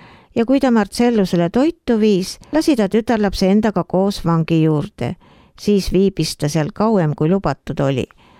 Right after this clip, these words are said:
Akte kasutas seda aega, mis ta vangi juures viibida tohtis, et teda julgustavate sõnadega trööstida ja nii katsus ta tema elu igal viisil kergendada.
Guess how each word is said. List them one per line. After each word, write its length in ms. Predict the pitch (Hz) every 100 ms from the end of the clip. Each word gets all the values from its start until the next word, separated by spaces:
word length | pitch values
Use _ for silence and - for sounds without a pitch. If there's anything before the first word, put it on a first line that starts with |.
| _ _ _ _ _ -
Akte 300 | 277 - 240
kasutas 580 | - 226 214 - 180 -
seda 300 | 208 208 175
aega, 260 | 196 214 180
mis 160 | 175
ta 120 | 175
vangi 320 | 160 208 226 190
juures 320 | 170 156 175
viibida 400 | 208 208 165 156
tohtis, 520 | 196 247 - 185 - - - - - -
et 120 | 277
teda 200 | 269 247
julgustavate 800 | 254 285 254 226 208 185 185 180
sõnadega 560 | 180 277 254 196 170 165
trööstida 760 | 254 294 262 - 202 190 175 - - - - _ _ 262
ja 100 | 277
nii 160 | 339
katsus 480 | - 285 - - 202
ta 120 | 202
tema 280 | 190 185 180
elu 280 | 190 208 175
igal 320 | 269 - 254 175
viisil 420 | 190 202 185 160 -
kergendada. 800 | 175 170 156 147 143 139 143